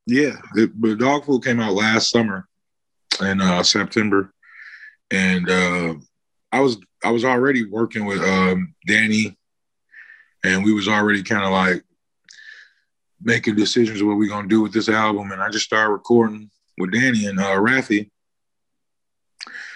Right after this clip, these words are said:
And, you know, it's been blessed since then, man. Shout out to Danny Brown, man. I'm, it's my guy, man.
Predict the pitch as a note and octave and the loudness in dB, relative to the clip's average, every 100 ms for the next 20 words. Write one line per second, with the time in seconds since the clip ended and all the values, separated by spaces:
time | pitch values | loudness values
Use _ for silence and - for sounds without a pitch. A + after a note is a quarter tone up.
0 | - G#2 G2 G#2+ A2 F#2+ F#2 F#2 - - | -4 0 2 2 0 2 0 -2 -6 -2
1 | - - - - _ _ _ _ _ _ | 0 0 -2 -8 _ _ _ _ _ _
2 | _ _ - G#2 F2+ F#2+ F#2+ F2+ A2 A#2 | _ _ -2 -2 0 -2 0 0 0 0
3 | - A#2+ G#2 B2 A2+ F#2 F#2 G2 G2+ F#2 | 0 0 0 0 0 -2 -2 -2 -4 -4
4 | - A#2+ A#2+ A2 G2 A2+ A2+ G2+ A2 A2 | -2 0 0 -2 0 0 0 0 0 0
5 | F#2+ F#2 F#2 F2+ - - - - - - | -2 -2 -2 -4 -8 -6 -6 -6 -10 -6
6 | F2+ F2+ F#2+ G2 F2+ E2+ F2 | -2 0 2 2 0 -2 -4